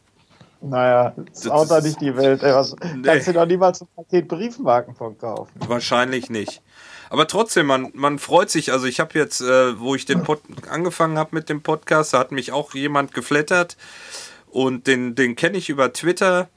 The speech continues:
Speaker 2: Ähm, ist ein, ein Geocacher und der hat mich dann geflattert und, äh, man bekommt dann eine Nachricht über Flatter. Ja, bin ich durchs Wohnzimmer gehüpft sozusagen, weil ich mich so gefreut habe, dass er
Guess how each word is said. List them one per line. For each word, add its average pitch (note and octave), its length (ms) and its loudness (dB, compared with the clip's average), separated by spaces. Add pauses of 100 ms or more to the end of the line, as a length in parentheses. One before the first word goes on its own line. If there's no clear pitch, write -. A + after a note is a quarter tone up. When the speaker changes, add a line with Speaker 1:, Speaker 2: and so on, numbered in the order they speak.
(540)
Speaker 2:
Ähm, A#2 320 -8
ist A#2 160 -8
ein, A#2+ 280 -6
ein G#2 460 -12
Geocacher E3 840 2 (100)
und B2 180 -8
der B2+ 120 4
hat C3 120 0
mich C3+ 140 -6
dann C3+ 160 2
geflattert D#3 560 2
und, C#3+ 160 -2 (260)
äh, A#2 140 2
man A2+ 240 -4
bekommt C3 340 -4
dann A#2+ 120 0
eine A2 100 -4
Nachricht C3 420 -4
über D#3+ 200 -2
Flatter. E3 400 0
Ja, C#3+ 180 2
bin C#3 200 -4
ich - 420 -8
durchs C#3 240 -4
Wohnzimmer D#3+ 560 2
gehüpft A#2 400 -2
sozusagen, A#2+ 640 0
weil C3+ 120 2
ich C3 100 -8
mich C3+ 160 -8
so C#3+ 140 0
gefreut E3 440 0
habe, A#2+ 300 2
dass A2+ 200 0
er A#2+ 140 2